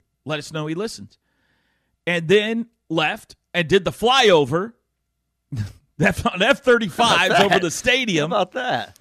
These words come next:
Speaker 1: And then later, second half, I turn around and there he is again.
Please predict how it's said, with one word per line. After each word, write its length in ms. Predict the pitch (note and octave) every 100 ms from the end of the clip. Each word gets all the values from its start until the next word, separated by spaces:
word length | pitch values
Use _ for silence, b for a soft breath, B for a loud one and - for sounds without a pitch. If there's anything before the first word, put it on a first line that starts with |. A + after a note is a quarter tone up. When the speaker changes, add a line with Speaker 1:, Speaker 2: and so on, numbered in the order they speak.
| _
Speaker 1:
And 140 | G#3+ G#3+
then 280 | G#3+ G3+ F#3+ _ _
later, 540 | E3+ C4 C#4 G#3+ A3+ -
second 320 | - B3 G#3+
half, 300 | G#3+ C4 A#3+ _ _ _ _
I 100 | F#3+
turn 200 | G#3 G#3+ G#3+
around 260 | G#3 A#3+
and 100 | A3+
there 160 | G#3 A#3+
he 100 | D4+
is 160 | E4
again. 280 | G#3+ D#3+ A2